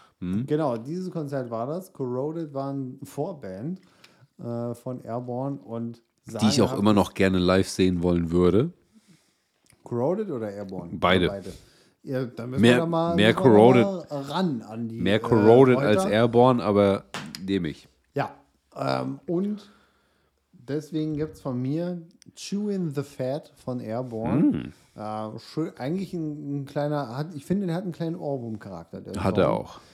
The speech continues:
Speaker 2: Der ist nicht so ganz wie Blackjack, die so übelst krass, Four to
Speaker 1: Ja.
Speaker 2: the Floor, übelst nach vorne, sondern der hat so ein bisschen mehr Dynamik, <laughs> für Airborne Dynamik-Verhältnisse,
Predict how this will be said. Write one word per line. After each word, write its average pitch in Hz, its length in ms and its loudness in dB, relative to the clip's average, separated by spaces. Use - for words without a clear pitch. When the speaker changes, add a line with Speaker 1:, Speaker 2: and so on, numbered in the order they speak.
Speaker 2:
Der 139 160 -6
ist 143 180 -8
nicht 165 200 -4
so 165 120 -8
ganz 160 280 -8
wie 156 100 -8
Blackjack, 170 640 -8
die 156 80 -10
so 147 180 -2
übelst 196 480 -8
krass, 214 320 -6
Four 196 240 -6
to 180 80 -6
Speaker 1:
Ja. 175 120 0
Speaker 2:
the 147 80 -8
Floor, 156 300 -2
übelst 208 300 -6
nach 175 120 -2
vorne, 190 300 -6
sondern 160 220 -2
der 135 80 -4
hat 147 160 -10
so 156 40 -6
ein 139 80 -4
bisschen 147 300 -6
mehr 131 220 -4
Dynamik, 107 540 -10
<laughs> 208 480 -4
für - 140 -8
Airborne 131 480 -2
Dynamik-Verhältnisse, 113 1200 -8